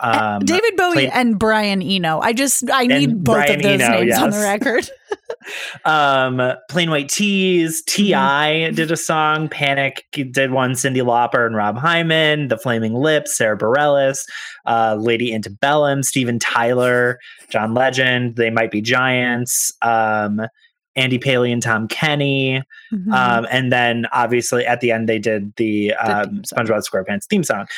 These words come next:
Speaker 2: But
Speaker 1: Yeah.
Speaker 2: like, so the,
Speaker 1: Mm.
Speaker 2: the conceit of the show is that you have all these really popular artists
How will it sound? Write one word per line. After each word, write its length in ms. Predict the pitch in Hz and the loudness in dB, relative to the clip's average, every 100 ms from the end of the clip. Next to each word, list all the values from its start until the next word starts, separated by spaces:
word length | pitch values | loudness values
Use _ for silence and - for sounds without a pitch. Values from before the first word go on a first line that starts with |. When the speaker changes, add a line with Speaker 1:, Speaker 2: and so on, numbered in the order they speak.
| - | -4
Speaker 2:
But 80 | 180 | 0
Speaker 1:
Yeah. 60 | 196 | 0
Speaker 2:
like, 100 | 175 | 0
so 280 | - 196 170 | 0 0 2
the, 140 | 156 175 104 | 2 2 0
Speaker 1:
Mm. 100 | 143 | -2
Speaker 2:
the 80 | 156 | -4
conceit 460 | - 202 208 208 | 0 0 0 0
of 100 | 151 | 2
the 80 | 139 | 0
show 220 | - 135 | 0 0
is 80 | 127 | 0
that 100 | 127 | -2
you 80 | 120 | -2
have 140 | 127 | 0
all 220 | 139 143 147 | 0 0 0
these 200 | 131 123 | -2 -2
really 260 | 131 127 123 | 0 0 0
popular 440 | - 117 117 113 | -2 -2 0 0
artists 500 | 107 113 113 107 - | 0 0 0 -2 -6